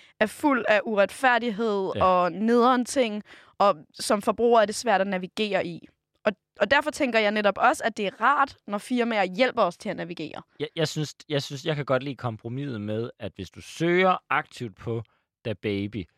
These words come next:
Speaker 2: så kommer personen frem. Men der er ingen trending-lister, hvor
Speaker 1: Nej.
Speaker 2: personen er der.
Speaker 1: Det synes
Speaker 2: Øhm,
Speaker 1: jeg.
Speaker 2: så kan man sige, måske kan de råde bod på det og komme tilbage igen på en trending, hvis de virkelig gør noget godt. Og der bliver det jo så også svært, hvem skal være dommer over
Speaker 1: Ja,
Speaker 2: det.
Speaker 1: men jeg vil også lige sige med,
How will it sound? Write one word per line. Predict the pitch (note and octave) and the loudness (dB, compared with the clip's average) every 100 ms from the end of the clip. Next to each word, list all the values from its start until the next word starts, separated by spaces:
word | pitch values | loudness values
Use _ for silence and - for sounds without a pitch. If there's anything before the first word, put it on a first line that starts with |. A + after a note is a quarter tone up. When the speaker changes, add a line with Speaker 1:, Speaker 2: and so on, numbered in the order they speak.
| _ _ - | _ _ -12
Speaker 2:
så | - | -10
kommer | A#2+ B2 G2 F2+ | -6 -4 -4 -8
personen | G2+ - G#2 E2+ | -10 -10 -12 -12
frem. | - F2+ F2+ - _ _ - | -10 -8 -8 -12 _ _ -10
Men | G#2 F#2 | -10 -6
der | - | -4
er | F#2+ F#2 - | -4 -4 -6
ingen | A#2+ B2 B2+ | -6 -6 -8
trending-lister, | - - G2+ G#2 G2 F2 F#2+ - F2+ | -12 -8 -6 -6 -8 -10 -12 -12 -12
hvor | E2 D#2+ | -10 -10
Speaker 1:
Nej. | F2 | -12
Speaker 2:
personen | E2+ F#2+ E2 C#2+ | -14 -14 -14 -16
er | C2 C#2 | -16 -16
der. | - _ _ _ _ | -18 _ _ _ _
Speaker 1:
Det | - | -10
synes | - D4+ - | -8 -8 -10
Speaker 2:
Øhm, | |
Speaker 1:
jeg. | D4 - _ _ _ - | -14 -20 _ _ _ -6
Speaker 2:
så | F#3+ | -2
kan | G#3+ | 0
man | E3+ | 0
sige, | - D#3+ | -2 -4
måske | B2 - A3 A#3+ - | -4 -6 -8 -8 -8
kan | C#3+ | -8
de | A2 G#2 | -8 -10
råde | G2+ F#2+ | -8 -8
bod | D#2+ F3+ G#3+ | -4 -4 -4
på | - A#2+ | -6 -8
det | A2 | -10
og | |
komme | - G2 | -10 -14
tilbage | - - B2+ - | -14 -8 -4 -4
igen | D3 F2 | -6 -10
på | - | -14
en | E2 | -16
trending, | - F#2+ G#2+ F2+ | -12 -12 -12 -14
hvis | E2+ | -16
de | F#2 | -14
virkelig | F2+ C#3 B2 | -14 -12 -10
gør | F2+ | -10
noget | E2 D2+ | -10 -10
godt. | F2+ F#2 | -10 -10
Og | - | -6
der | D#3 F3+ | -2 0
bliver | C3 G#2 | -2 -6
det | |
jo | F#2+ | -6
så | G2+ | -6
også | G#2+ - | -6 -4
svært, | A2 E2+ | -4 -4
hvem | G2+ A2 | -8 -10
skal | - E2+ | -14 -12
være | E2 | -10
dommer | F2 E2+ F#2+ | -8 -6 -6
over | E2+ | -6
Speaker 1:
Ja, | D#3 | -6
Speaker 2:
det. | - | 0
Speaker 1:
men | |
jeg | F#3+ A3 | 0 4
vil | |
også | B3+ - | 2 2
lige | C#4+ | -4
sige | D4+ C#4+ | -2 0
med, | C4+ | 2